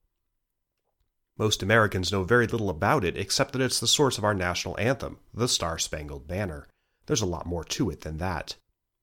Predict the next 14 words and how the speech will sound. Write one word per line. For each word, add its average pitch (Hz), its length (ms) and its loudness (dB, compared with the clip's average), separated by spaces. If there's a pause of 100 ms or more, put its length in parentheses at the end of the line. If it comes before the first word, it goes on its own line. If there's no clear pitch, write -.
(1000)
Suffice 156 460 2
it 190 100 0
to - 60 2
say 127 180 6
for 110 140 2
now, 104 320 6
the 101 100 0
United 107 320 2
States 101 260 0
Congress 110 540 2
in 90 180 -2
June 101 320 0
eighteen 87 380 -4
twelve, 104 480 2